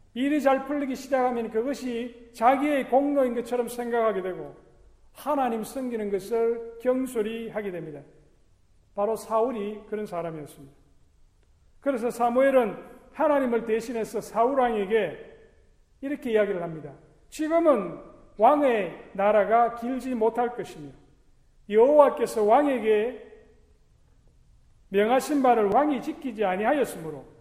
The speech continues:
여호와께서 그 마음에 맞는 사람을 구하여 그 백성의 지도자로 삼으셨느니라." 사울이 하나님 보시기에 더 이상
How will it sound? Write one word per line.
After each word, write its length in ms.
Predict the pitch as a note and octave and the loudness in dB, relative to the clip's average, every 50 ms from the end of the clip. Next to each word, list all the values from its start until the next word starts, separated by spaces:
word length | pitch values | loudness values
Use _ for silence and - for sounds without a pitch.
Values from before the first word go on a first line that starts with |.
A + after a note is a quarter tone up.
| _ _ _ _ _ | _ _ _ _ _
여호와께서 800 | F#3+ F#3+ G#3+ A#3+ C#4 C#4+ C#4 B3+ A#3+ - A#3+ G#3 - A3+ G#3 G3+ - | 4 6 8 8 8 8 8 6 6 4 -2 -2 -2 -2 -2 -2 -2
그 80 | G#3+ | -4
마음에 600 | B3 C#4+ D4 D4 C#4+ A#3 G3 G#3 A#3 C#4 D4+ C#4+ B3 | -4 -2 0 2 2 4 6 6 6 6 4 2 2
맞는 380 | G3+ F#3 F3 F#3 G3 A3+ A#3+ | 2 0 -2 -2 -4 -4 -6
사람을 520 | A#3 - G#3+ A3+ A#3 B3 B3+ A#3 A3+ G3+ G3+ | -4 0 0 2 2 2 0 0 -2 -4 -2
구하여 880 | G3+ G3 G3 G3 G3 G#3 A#3 B3 B3+ C4 B3 - - - - - - - | 0 2 2 4 4 4 2 2 0 -2 -6 -10 -18 -20 -20 -20 -20 -10
그 300 | - A#3+ C#4 D4 D4+ C#4 | -6 -4 -2 -2 0 0
백성의 500 | C4 C4 C4 - - C#4+ C#4 C#4+ C#4+ C#4+ | 0 -2 -2 -4 -6 -6 -4 -4 -4 -6
지도자로 840 | - A#3 A#3 A3+ A#3+ A#3 A3 G#3+ G#3+ A#3 A#3+ A#3+ A3+ - - - - | -8 -8 -6 -4 -2 0 0 2 2 2 0 0 -2 -6 -12 -16 -18
삼으셨느니라." 840 | - - B3+ B3+ A#3 G#3+ - - E3+ E3 D#3 D#3 D3 C#3+ C3+ C3+ C3+ - _ _ _ _ _ _ _ _ _ _ _ _ _ _ _ _ _ _ _ _ _ _ _ _ _ _ _ _ _ | -10 -8 -6 -6 -6 -6 -8 -10 -14 -16 -16 -16 -16 -18 -18 -20 -20 -20 _ _ _ _ _ _ _ _ _ _ _ _ _ _ _ _ _ _ _ _ _ _ _ _ _ _ _ _ _
사울이 440 | - - - A#3 A#3 B3 C4+ A#3+ A3+ | -10 -2 2 4 4 6 4 4 2
하나님 400 | G3 A3+ B3+ B3 A#3+ G#3+ G#3+ G#3 | 2 2 0 -2 -2 -2 -4 -2
보시기에 480 | G3 G3+ G3 G3+ A3 G3+ G3 G3 F#3+ G3 | -2 -2 -4 -4 -6 -10 -8 -8 -6 -4
더 80 | G3+ | -4
이상 460 | G3+ A3+ A3 - A3+ G3+ F3 D3+ C#3 | -4 -4 -4 -4 -4 -4 -4 -6 -10